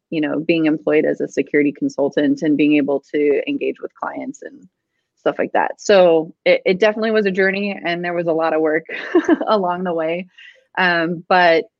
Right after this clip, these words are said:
it's been really nice to be able to, to have those, what we call in staffing, um, transitional skills, the skills that will transition from one job to the next, to the next, and that can adapt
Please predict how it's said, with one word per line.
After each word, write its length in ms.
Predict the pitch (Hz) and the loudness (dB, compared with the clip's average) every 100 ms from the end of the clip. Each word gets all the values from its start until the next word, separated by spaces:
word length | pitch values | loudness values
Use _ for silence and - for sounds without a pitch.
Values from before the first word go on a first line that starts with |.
| _ _ | _ _
it's 300 | 185 175 202 | -2 -2 -2
been 160 | 208 190 | -2 -2
really 240 | 196 196 | -2 -2
nice 320 | 170 160 156 - | -2 -6 -8 -4
to 60 | |
be 80 | 160 | -2
able 180 | 156 151 | -2 -2
to, 300 | 147 147 147 | 0 -2 -4
to 220 | - - | -8 -10
have 300 | 151 170 170 | -4 -2 0
those, 520 | 180 170 165 160 156 - | 0 2 2 -2 -8 -16
what 240 | - 165 - | -6 -4 -2
we 100 | 143 | -4
call 280 | - 151 156 | -2 -4 -4
in 160 | 160 | -6
staffing, 560 | - 190 190 151 160 190 - - _ - | -6 -4 -4 -4 -4 -8 -16 -20 _ 0
um, 300 | 170 156 156 | 2 2 0
transitional 800 | - 202 175 185 185 170 160 147 | -2 -2 2 0 0 -4 -2 -2
skills, 560 | 147 - 156 92 - - - | -4 -2 0 0 -4 -10 -12
the 80 | 165 | -4
skills 300 | - 185 165 | 2 2 2
that 120 | 151 | 0
will 120 | 156 | 0
transition 560 | - 165 151 147 147 143 | -2 -2 0 -2 -2 -4
from 220 | 151 151 | -2 -2
one 180 | 147 143 | -2 -2
job 260 | 123 135 | -4 -6
to 80 | - | -4
the 80 | 147 | -2
next, 280 | 135 - - | -2 -6 -2
to 40 | |
the 80 | 147 | 2
next, 480 | 151 180 - - _ | 2 0 -6 -20 _
and 180 | 165 156 | 2 4
that 140 | 143 - | 2 0
can 180 | 170 | -2
adapt 540 | 165 147 131 143 - | 0 0 0 -2 -8